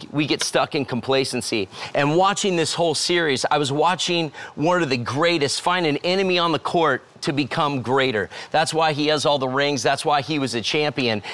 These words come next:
And I realized without adversity, we don't become resilient. And during this whole time during covid, I'd realized, man, there's some things that I've had to come up against, just like many of you. There's been some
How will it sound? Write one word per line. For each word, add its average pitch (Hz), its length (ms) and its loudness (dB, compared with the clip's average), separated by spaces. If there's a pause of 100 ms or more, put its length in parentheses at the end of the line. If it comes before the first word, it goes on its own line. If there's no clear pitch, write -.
(180)
And 147 220 2
I 156 100 2
realized 156 600 2
without 175 520 0
adversity, 131 720 0 (560)
we 147 160 2
don't 175 200 2
become 151 540 0
resilient. 131 680 0 (520)
And 160 180 2
during 214 320 4
this 190 160 0
whole 180 160 0
time 170 340 0
during 156 280 2
covid, 165 340 0
I'd 147 200 0
realized, 151 460 2
man, 175 200 2
there's 202 180 0
some 151 180 0
things 185 500 0
that 147 120 2
I've 143 180 2
had 151 180 0
to 127 60 -2
come 147 140 -4
up 156 180 0
against, 120 360 -2
just 180 240 0
like 151 240 2
many 156 340 2
of 123 140 0
you. 139 280 0 (360)
There's 175 200 4
been 180 220 2
some 165 300 0